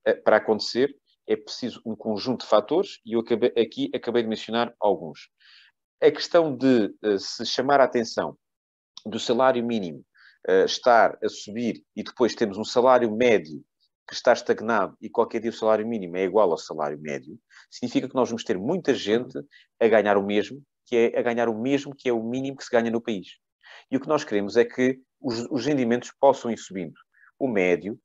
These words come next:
e o mínimo, como é evidente. E para isto acontecer,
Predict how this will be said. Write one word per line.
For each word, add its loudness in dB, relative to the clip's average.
e -2
o 0
mínimo, -2
como -6
é -2
evidente. -10
E -10
para 0
isto -2
acontecer, 2